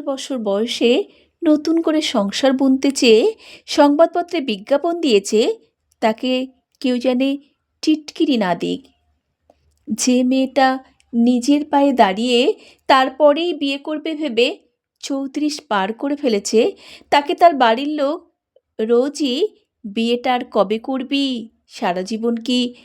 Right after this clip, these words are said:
বাপের বাড়িতেই পড়ে থাকবি?" এগুলো যেন না বলুক। যে পঁয়তাল্লিশ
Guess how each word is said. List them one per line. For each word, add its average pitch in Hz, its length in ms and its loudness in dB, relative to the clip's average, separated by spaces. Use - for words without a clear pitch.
বাপের 202 400 0
বাড়িতেই 220 500 0
পড়ে 240 260 0
থাকবি?" 269 500 0
এগুলো 226 380 2
যেন 240 260 0
না 196 300 -4
বলুক। 180 420 -8
যে 277 260 0
পঁয়তাল্লিশ 311 640 -2